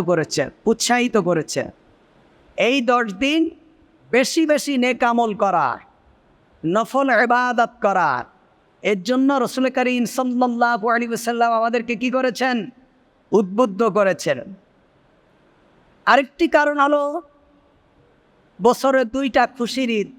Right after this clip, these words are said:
খুশির দিন। একটা হলো ঈদুল ফিতর, আরেকটা হলো ঈদুল দোহা। ইয়াউমুন নাহার, রক্ত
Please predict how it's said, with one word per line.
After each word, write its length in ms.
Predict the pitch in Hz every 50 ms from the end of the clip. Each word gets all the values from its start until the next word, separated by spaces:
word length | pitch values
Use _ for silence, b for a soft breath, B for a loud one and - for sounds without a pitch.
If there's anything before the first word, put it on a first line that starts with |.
| - _ _ _ _ _ _ _ _ _
খুশির 380 | - - 262 254 - 320 302 277 233
দিন। 200 | 254 226 196 156 - - _ _ _ _ _ _ _ _ _ _ _ _ -
একটা 240 | 185 - - - 233
হলো 160 | 233 254 269 262
ঈদুল 280 | 254 240 226 254 247 196
ফিতর, 380 | - 262 269 269 311 320 330 349 370 - - _ _ _ _ _ _ _ _ _
আরেকটা 340 | 160 185 220 226 - - 262
হলো 160 | 262 269 277 269 269 254
ঈদুল 260 | 240 302 320 349 339 - - _ _ _ _ _ _ _
দোহা। 500 | 156 147 175 180 160 - 185 185 190 180 165 147 127 - - - _ _ _ _ _ _ _ _ _ _ _ _ _ _ _ _ _ _ _ _ _ _ _ _ _ _ _ _ _ -
ইয়াউমুন 460 | 294 226 247 269 285 285 294 285 277 269 277
নাহার, 420 | 269 208 214 262 311 320 302 262 - - - - - - _ _ _ _ -
রক্ত 480 | - 175 220 277 - - - - _